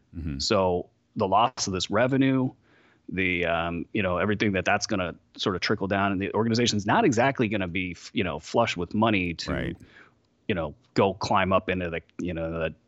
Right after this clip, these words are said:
Speaker 2: the penalty or anything like that. Um, but on, on court alone, you, you, you've got this question of, is Buddy Hield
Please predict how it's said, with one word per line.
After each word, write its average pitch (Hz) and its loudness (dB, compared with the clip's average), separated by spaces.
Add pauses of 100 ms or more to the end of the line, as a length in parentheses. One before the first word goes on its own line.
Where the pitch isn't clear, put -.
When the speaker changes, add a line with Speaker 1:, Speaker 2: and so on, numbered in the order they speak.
Speaker 2:
the 85 0
penalty 110 2
or 82 -2
anything 85 -4
like 82 -2
that. 107 2 (680)
Um, 90 2
but 135 0 (120)
on, 156 4
on 233 2
court 104 -2
alone, 95 -2 (100)
you, 110 -2
you, 110 -2
you've 107 -4
got 135 2
this 110 -2
question 110 0
of, 92 -2
is 117 0
Buddy 113 2
Hield 104 0